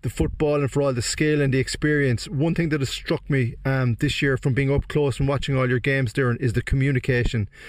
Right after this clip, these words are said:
the way you talk to each other, the way you gee yourselves up, the way, from Martina in goal right up to you in the full forward line, um, and Anya Terry and Saoirse, when a turnover is made,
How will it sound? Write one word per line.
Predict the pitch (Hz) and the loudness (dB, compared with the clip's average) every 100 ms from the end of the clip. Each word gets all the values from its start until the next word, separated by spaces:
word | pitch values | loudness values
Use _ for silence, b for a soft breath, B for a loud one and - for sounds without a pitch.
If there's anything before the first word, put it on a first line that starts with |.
| B | B
the | 139 | 0
way | 123 156 | 2 4
you | 147 | 2
talk | 123 131 135 - | 2 0 0 0
to | 123 | 0
each | 117 | 2
other, | 123 | 2
the | 117 | 2
way | 127 143 | 2 2
you | 123 | 2
gee | - | 0
yourselves | 135 127 - 123 113 | 2 2 0 0 0
up, | 127 | 0
the | 131 | 0
way, | 139 B B B B | 0 B B B B
from | - 147 | -2 0
Martina | 160 151 - 165 156 | 0 0 0 2 2
in | 151 147 | 2 2
goal | 143 151 | 2 2
right | 143 156 | 2 2
up | 147 | 0
to | - 151 | 0 2
you | 143 | 2
in | |
the | 139 | 2
full | - 143 | 0 0
forward | 147 143 135 | 2 2 2
line, | 135 131 127 117 - - | 2 2 2 0 -4 -2
um, | 131 127 139 | 0 0 0
and | 135 | 2
Anya | 135 131 | 2 2
Terry | - 151 143 135 | 2 2 2 2
and | 135 123 | 0 0
Saoirse, | 151 139 - 135 | 2 2 2 2
when | 120 | 2
a | 135 | 2
turnover | - 160 151 147 127 143 | 2 2 2 2 2 0
is | 139 | 2
made, | 135 131 131 | 2 2 0